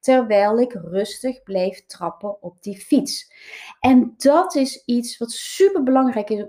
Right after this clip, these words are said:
is om in je bedrijf ook altijd te doen. Als het dan even niet zo lekker gaat, als je die flow even niet voelt, doe dan in ieder geval altijd nog wel iets, iets heel kleins. Al is het maar een actie van vijf minuten,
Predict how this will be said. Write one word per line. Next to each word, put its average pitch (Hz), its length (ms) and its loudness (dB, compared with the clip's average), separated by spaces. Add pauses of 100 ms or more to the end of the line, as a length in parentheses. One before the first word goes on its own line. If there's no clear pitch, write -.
(100)
is - 140 -20
om 202 160 -8
in - 140 -8
je 208 80 -6
bedrijf 240 420 0 (140)
ook 339 360 2
altijd 277 580 2
te 202 160 -8
doen. 269 540 4 (520)
Als 320 220 2
het 381 80 -4
dan 320 140 2
even 294 180 0
niet 262 160 2
zo 220 120 -6
lekker 196 260 -6
gaat, - 520 -14 (160)
als 277 280 2
je 359 80 2
die 320 100 4
flow 247 300 0
even 208 380 -8
niet 190 160 -8
voelt, 190 440 -10 (500)
doe 285 340 4
dan 262 220 4
in 220 160 0
ieder 269 220 2
geval 214 320 -6 (100)
altijd 247 500 -2
nog 214 260 -4
wel 185 340 -4
iets, - 460 -16
iets - 260 -14
heel 220 420 2
kleins. 180 540 -6
Al 226 320 -4 (100)
is 311 180 0
het 254 120 -2
maar 247 180 2
een 226 160 -4
actie - 340 0
van 269 160 0
vijf 254 460 0
minuten, 339 640 2